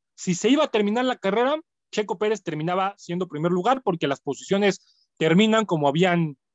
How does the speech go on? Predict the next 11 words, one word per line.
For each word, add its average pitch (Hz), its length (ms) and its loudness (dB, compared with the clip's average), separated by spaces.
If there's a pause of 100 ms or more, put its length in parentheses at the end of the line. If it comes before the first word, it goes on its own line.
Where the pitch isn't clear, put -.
(220)
terminado 175 600 0
antes 180 280 -4
de 170 100 -12
que 151 140 -8
suspendieran 156 640 -2 (280)
la 151 160 -2
carrera 165 320 0
por 143 160 -6
la 127 80 -4
bandera 135 260 -2
roja. 269 300 0